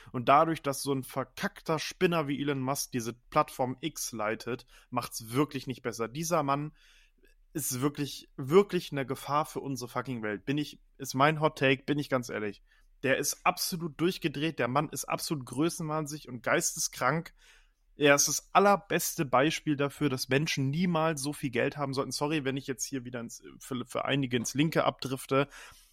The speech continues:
So, aber es ist wirklich so, dieser Mann ist wirklich der aller, aller, das aller,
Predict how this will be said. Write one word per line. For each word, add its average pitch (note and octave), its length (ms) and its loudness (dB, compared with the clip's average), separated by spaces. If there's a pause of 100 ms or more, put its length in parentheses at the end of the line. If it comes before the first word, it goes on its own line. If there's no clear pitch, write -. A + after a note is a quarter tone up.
(120)
So, C#3 400 2 (440)
aber C#3 180 4
es C#3+ 140 2
ist C3 160 -4
wirklich D#3 260 -2
so, D3+ 100 -4
dieser D#3 280 0
Mann D#3 240 2
ist - 180 -6
wirklich C#3 220 -6
der - 200 -2
aller, F3 360 2
aller, E3+ 340 4 (160)
das D3+ 300 -2
aller, F3+ 280 2